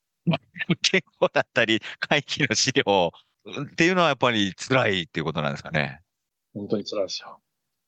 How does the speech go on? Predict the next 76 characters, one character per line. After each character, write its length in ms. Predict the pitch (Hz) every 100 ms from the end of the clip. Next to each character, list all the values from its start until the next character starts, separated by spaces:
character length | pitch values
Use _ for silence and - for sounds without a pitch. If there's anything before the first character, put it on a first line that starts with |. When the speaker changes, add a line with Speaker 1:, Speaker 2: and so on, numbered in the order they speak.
| _
Speaker 1:
い 40 | 69
や、 160 | 67
す 140 | - -
ご 140 | 76
い 120 | 69 - _
リ 220 | 85 80
ア 60 | 80
ル 100 | 78
な、 220 | 71 62 - _ _ _ _
リ 200 | 87 90
ア 80 | 76
ル 100 | 71
な 160 | 67 69
恐 300 | - 76 69
怖 180 | 64
を。 100 | - - _ _ _ _ _ _ _ _ _ _ -
で、 100 | 196
あ 80 | 185
の、 280 | 185 - -
お、 200 | 147 -
お、 80 | 143 _
え 200 | 113 123
ー、 20 |
お 60 | 120
二 60 | 147
人 100 | 175
に 120 | 101
何 160 | 98
か 240 | 113 73 - _ _ _ _ _ _ _ _
宣 480 | - - 110 123 117
伝 220 | 117 117
す 100 | 107
る 80 | 113
も 80 | 107
の 100 | 87
と 100 | 78
い 40 |
う 40 | 76
か、 300 | 71 67 - _ _ _ _ _ _
あ、 180 | - 80
改 340 | - 90 90
め 80 | 85
て 80 | -
も 100 | 82
し 160 | - 78
あ 80 |
れ 100 | 78
ば。 320 | 76 71 65 - _ _ _ _ _ _ _ _ - _
Speaker 2:
う 60 | 190
ん。 40 | -
そ 60 |
う 40 | 147
で 60 | -
す 100 | 135
ね。 160 | 131 - - - - -
ま 120 | 277
あ、 20 | 226
今 80 |
日 60 | -
は 140 | 262 147
ね、 80 |
Speaker 1:
は 60 | 139
い。 20 |
Speaker 2:
こ 80 | 220
の 100 | 220
本 100 | 226
の 100 | 170
宣 180 | - 151
伝 160 | 147 143
し 40 |
た 100 | 156
い 40 |
け 60 | 139
ど、 80 | 113
僕 180 | 107 123
は 240 | 120 123